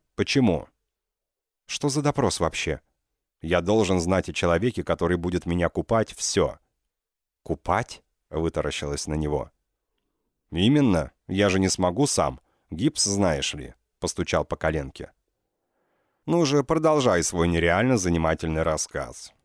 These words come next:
Тебе удалось завладеть всем моим вниманием». «Не дала шанса, потому что не приемлю такого обращения». «А по какой причине произошла ссора?»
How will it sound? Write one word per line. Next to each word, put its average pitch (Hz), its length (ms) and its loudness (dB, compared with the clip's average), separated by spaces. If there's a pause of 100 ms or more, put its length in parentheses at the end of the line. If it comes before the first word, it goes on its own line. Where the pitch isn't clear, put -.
Тебе 165 240 2
удалось 156 420 4
завладеть 98 500 2
всем 87 200 0
моим 87 200 2
вниманием». 73 640 -2 (1200)
«Не 95 140 2
дала 101 280 4
шанса, 127 420 -2
потому 92 340 -2
что - 160 -4
не 95 100 0
приемлю 101 420 0
такого 92 320 0
обращения». 87 680 -2 (680)
«А 82 120 -2
по 87 120 -2
какой 90 300 0
причине 85 380 -2
произошла 80 560 0
ссора?» 92 460 0